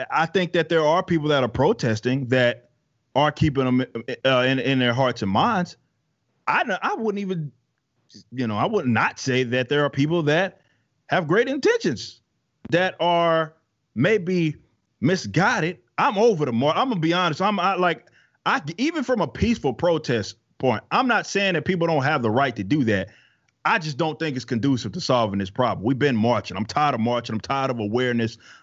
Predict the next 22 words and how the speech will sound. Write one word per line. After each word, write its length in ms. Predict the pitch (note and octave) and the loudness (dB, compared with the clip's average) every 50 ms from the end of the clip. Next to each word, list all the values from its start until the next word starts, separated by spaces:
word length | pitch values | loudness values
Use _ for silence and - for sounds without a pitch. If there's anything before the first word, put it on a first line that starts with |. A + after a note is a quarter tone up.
| - | -2
Like, 260 | A#2+ C3 B2+ A#2+ - - _ _ _ - | 0 0 0 0 -4 -8 _ _ _ -4
what 240 | - C3+ D#3+ E3+ D#3 | 0 2 2 2 2
exactly 580 | C#3 A#2 A#2+ D#3 D#3+ D3+ - - C3+ C#3 C3+ | 0 -2 0 0 0 0 0 -2 -2 -2 -2
is 120 | C#3 B2+ G#2+ | -2 -2 -4
the 100 | A2+ A2+ | -6 -8
signs 580 | - - D#3+ D3+ C#3+ C3+ B2 A#2 A2 G#2 F#2 | -4 -2 0 2 2 2 2 0 0 -2 -2
and 180 | A2 A2 A2 G2+ | -2 -2 -2 -2
stuff 340 | - - - C#3+ B2+ A2+ A2+ - | -4 -2 -2 -2 -2 -2 -4 -4
is 200 | A#2 A#2 G2+ F#2+ | -6 -6 -2 -2
that 260 | C3+ C3+ B2+ G#2+ G#2 | -2 -2 -2 -2 -2
going 300 | A2+ B2+ B2+ B2 A#2+ A2+ | -2 0 0 0 -2 -2
to 120 | - A2 | -2 -4
do 440 | G2+ F#2 G#2 C#3 C#3 B2+ A2+ G2 F#2 - - - _ _ _ _ | -2 0 2 4 4 4 4 2 0 -4 -10 -20 _ _ _ _
as 320 | D3 D#3 E3+ F3+ F#3 - | 0 0 2 0 0 -2
far 460 | - - - F#3+ F#3+ F#3+ F#3 F3+ F3 - | -8 -6 -2 0 2 4 4 2 2 0
as 480 | D#3+ D#3 D3 C#3 C3 B2 B2 A#2+ A#2 A#2+ - _ _ _ _ _ _ _ _ _ _ _ | 0 0 2 2 0 0 0 -2 -4 -8 -14 _ _ _ _ _ _ _ _ _ _ _
preventing 640 | - D#3 D3 B2+ G#2+ G2 D3+ F#3 A#3 A#3 A#3 A#3 G3 | -2 -2 -2 -2 -2 -2 -2 0 0 0 -2 -2 -4
something 680 | - - G3+ G3 F#3 - - F3+ E3 D#3+ D#3 D3+ D3+ - - - _ - | -2 -2 -2 -2 -2 -2 -2 -2 0 0 0 -2 -2 -4 -10 -16 _ -2
like 340 | B2+ D#3 D#3+ F3 E3+ E3+ - | 0 2 2 0 0 -2 -2
this 420 | D3+ C3 A#2 A#2 A2+ - - - _ _ _ _ | 0 2 2 0 -2 -4 -10 -18 _ _ _ _
from 160 | - C3 B2 | -2 0 0
happening 640 | A2 A#2 C#3+ D3+ C#3+ - C3 B2 A#2 A2+ A2+ G#2+ G#2+ | 2 2 0 0 0 -2 -2 -2 0 0 -2 -2 -4